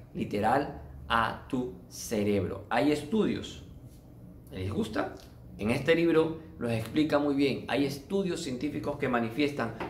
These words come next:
cómo el azúcar está dañando tu cerebro. No solo el azúcar, ¿ah? También todos los demás carbohidratos, como por ejemplo el pan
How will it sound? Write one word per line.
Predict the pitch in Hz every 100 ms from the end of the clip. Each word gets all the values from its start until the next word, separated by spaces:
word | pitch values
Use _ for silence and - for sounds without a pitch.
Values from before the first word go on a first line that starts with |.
| -
cómo | 156 165
el | 165
azúcar | 156 151 127 120 -
está | 101 - 110 117 -
dañando | 101 110 120 127 147 190 - - -
tu | - 131 135 -
cerebro. | - 110 107 92 - - - -
No | 208
solo | - 285
el | 175
azúcar, | - 202 131 98
¿ah? | 110 - - - -
También | 131 131 160 180 -
todos | 175 185
los | 185
demás | 156 135 147 151
carbohidratos, | 160 139 131 135 143 165 160
como | - 120 110
por | 110
ejemplo | 107 117
el | 113
pan | 113 160 151 139